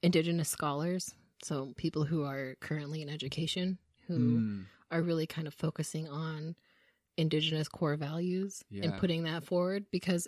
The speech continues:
Speaker 1: it's scary. It's scary jumping into a Western inter-, institution where you're taught not to put that at the forefront. So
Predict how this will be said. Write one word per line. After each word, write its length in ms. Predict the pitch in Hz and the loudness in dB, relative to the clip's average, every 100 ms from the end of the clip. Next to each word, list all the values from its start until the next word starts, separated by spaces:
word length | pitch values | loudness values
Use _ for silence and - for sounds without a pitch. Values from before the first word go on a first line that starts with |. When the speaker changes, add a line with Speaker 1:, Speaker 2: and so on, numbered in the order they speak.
| - | -2
Speaker 1:
it's 160 | 185 | -2
scary. 380 | - - 202 196 135 | 0 4 4 4 2
It's 140 | 160 | -2
scary 300 | - 180 180 | 0 4 4
jumping 320 | 185 180 175 | 4 4 2
into 320 | 170 170 - 165 | 2 2 4 4
a 280 | 160 160 - _ _ | 4 2 -2 _ _
Western 360 | 170 165 - 170 | 2 2 2 2
inter-, 200 | 165 165 - - | 4 2 0 0
institution 680 | 160 165 - 165 - 160 160 | 0 0 -2 -2 -2 -2 -2
where 400 | 156 151 160 165 _ _ _ _ _ _ _ _ _ _ _ - | -2 -2 -4 -6 _ _ _ _ _ _ _ _ _ _ _ 0
you're 240 | 175 165 | 2 2
taught 340 | 160 165 156 - | 2 0 0 0
not 380 | 160 160 165 208 | 2 2 2 0
to 120 | 214 | 0
put 160 | - 156 | 0 0
that 140 | 139 | 0
at 60 | 104 | -2
the 60 | |
forefront. 540 | - 131 127 143 123 - | -2 -4 -2 -6 -8 -14
So 420 | - - 180 165 | -4 2 4 2